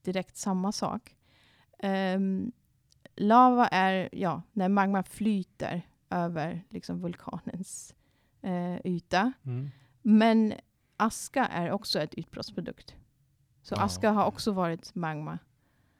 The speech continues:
Speaker 1: Så inte, eh,
Speaker 3: Så lava, lavan kanske då inte innehåller samma mineraler eller sådär
Speaker 1: Jo,
Speaker 3: som magma?
Speaker 1: det,
Speaker 3: Den kan
Speaker 1: jo.
Speaker 3: göra det?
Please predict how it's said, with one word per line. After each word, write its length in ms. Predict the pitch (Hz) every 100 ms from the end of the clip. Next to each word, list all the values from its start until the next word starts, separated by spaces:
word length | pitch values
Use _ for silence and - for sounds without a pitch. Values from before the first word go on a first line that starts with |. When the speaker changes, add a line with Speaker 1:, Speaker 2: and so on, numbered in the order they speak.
| _ _ _ _
Speaker 1:
Så 120 | -
inte, 360 | 240 247 - 233 220 214 - -
eh, 100 | - -
Speaker 3:
Så 100 | 135
lava, 300 | 120 113 120
lavan 360 | 120 123 120 120
kanske 240 | 120 120
då 180 | 101 101
inte 220 | 92 95
innehåller 1160 | 110 98 98 95 98 95 - _ - 160 127 107
samma 440 | - - 98 90
mineraler 600 | 95 95 123 127 110 98
eller 180 | 92 92
sådär 140 | 98 107
Speaker 1:
Jo, 100 | 254
Speaker 3:
som 100 | 98
magma? 300 | 90 104 -
Speaker 1:
det, 160 | -
Speaker 3:
Den 100 | 120
kan 100 | 226
Speaker 1:
jo. 40 | 123
Speaker 3:
göra 60 | -
det? 180 | -